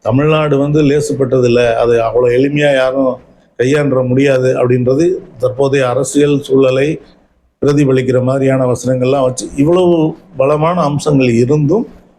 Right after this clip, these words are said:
படத்தில் வந்து ஒரு தொய்வும் சலிப்பும் ரசிகர்களுக்கு ஒரு ஏமாற்றத்தையும் கொடுத்த படமாக இது அமைந்திருக்கிறது. இயக்குனர் முருகதாஸ் அவர்கள் இவ்வளவு வசதிகளை வைத்துக்கொண்டும், இவ்வளவு சிறந்த நட-, சிறந்த நடிகர், நடிகை, வில்லன்கள் எல்லாம் வைத்துக்கொண்டு ஒரு நல்ல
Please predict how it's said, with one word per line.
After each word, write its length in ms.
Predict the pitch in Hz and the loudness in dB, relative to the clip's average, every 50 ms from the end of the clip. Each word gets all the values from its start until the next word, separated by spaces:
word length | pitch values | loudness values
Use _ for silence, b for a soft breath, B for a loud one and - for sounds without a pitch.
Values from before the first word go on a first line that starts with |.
| _ _ - | _ _ -4
படத்தில் 440 | 131 131 151 151 147 160 147 135 | -2 -2 -2 -2 -2 0 0 0
வந்து 520 | 127 123 120 120 147 175 170 147 139 139 - | 0 0 0 0 0 0 0 0 0 0 0
ஒரு 380 | 139 131 127 123 120 120 117 117 | 0 0 0 0 0 -2 -4 -2
தொய்வும் 420 | 135 139 143 139 131 143 156 156 147 - | -2 0 2 2 2 0 0 0 -2 -2
சலிப்பும் 500 | 123 131 135 127 127 143 156 156 156 156 - - 131 | -2 -2 -2 -2 -2 -2 0 0 -2 -4 -6 -4 -4
ரசிகர்களுக்கு 680 | 127 123 123 123 123 - 151 151 139 131 127 117 123 123 | -2 0 0 -2 0 0 2 2 2 2 0 0 0 0
ஒரு 120 | 117 110 | 0 2
ஏமாற்றத்தையும் 680 | 117 123 139 143 151 147 139 - 139 123 123 143 143 135 | 0 0 0 0 0 0 0 0 -4 -2 0 0 0 2
கொடுத்த 260 | 131 127 123 117 120 | 0 0 0 -2 -2
படமாக 460 | 113 117 117 117 120 123 120 120 135 | -2 0 -2 0 0 0 -2 0 -2
இது 120 | 139 120 113 | -2 -2 -4
அமைந்திருக்கிறது. 640 | 110 117 120 120 117 113 110 107 110 107 104 104 - - - - _ _ B B B B B B B B _ | -4 -2 -2 -2 -2 -4 -6 -6 -4 -4 -4 -6 -10 -16 -20 -20 _ _ B B B B B B B B _
இயக்குனர் 420 | 131 151 160 160 180 170 156 143 | -2 -2 0 0 0 2 2 2
முருகதாஸ் 580 | 135 131 143 160 180 175 170 156 147 123 123 127 | 2 2 2 2 2 2 0 0 0 0 0 0
அவர்கள் 380 | 131 123 120 151 170 190 190 160 | 0 0 0 0 0 0 0 0
இவ்வளவு 380 | 143 135 135 143 143 143 139 | 2 2 2 4 2 2 2
வசதிகளை 680 | 135 135 135 - 165 156 165 165 170 156 151 143 127 - - - _ _ - | 2 0 0 0 -2 0 0 0 2 0 0 -2 -4 -6 -12 -20 _ _ -2
வைத்துக்கொண்டும், 760 | 127 131 143 139 - 165 143 - 143 135 131 131 147 156 156 - - - - - 123 | -2 -2 -2 -4 -6 -10 -6 -4 -2 -2 0 0 0 0 -2 -4 -10 -16 -16 -8 -2
இவ்வளவு 340 | 123 123 127 131 131 127 120 | 0 2 2 2 2 0 0
சிறந்த 320 | - 131 127 135 135 131 | 0 0 0 0 0 -2
நட-, 320 | 127 120 123 123 127 127 123 | -2 -2 -2 0 -2 -2 -2
சிறந்த 320 | - 127 127 127 135 131 | -4 -4 -2 -2 0 0
நடிகர், 380 | 127 123 123 123 127 127 131 127 | 0 -2 0 0 0 0 0 0
நடிகை, 480 | 127 123 120 123 123 127 127 131 131 - b b b b b _ - | -2 -2 0 0 0 2 0 0 -2 -6 b b b b b _ -2
வில்லன்கள் 340 | 127 127 127 127 131 131 | -2 0 0 0 0 0
எல்லாம் 320 | 120 117 123 131 135 131 127 | 2 0 0 0 0 -2 -2
வைத்துக்கொண்டு 560 | 123 131 127 127 127 117 120 127 131 151 180 | -2 -2 -2 -4 -6 -4 -2 -2 0 0 0
ஒரு 180 | 175 151 139 123 | 0 0 0 0
நல்ல 580 | 123 123 135 156 175 190 196 180 175 175 - | 0 -2 0 0 0 0 0 0 -2 -4 -6